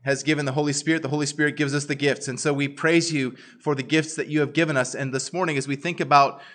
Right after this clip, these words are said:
the word gifts, we pray that, that you will fill all of us with, with passion and zeal for your word.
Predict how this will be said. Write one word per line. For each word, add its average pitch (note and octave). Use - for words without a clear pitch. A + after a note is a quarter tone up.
the C#3
word D#3
gifts, C3+
we D3+
pray F3
that, C3+
that C#3
you D#3+
will D#3+
fill E3
all F3
of C#3+
us G#2+
with, C#3+
with -
passion D3
and C3
zeal F3+
for -
your C#3
word. A#2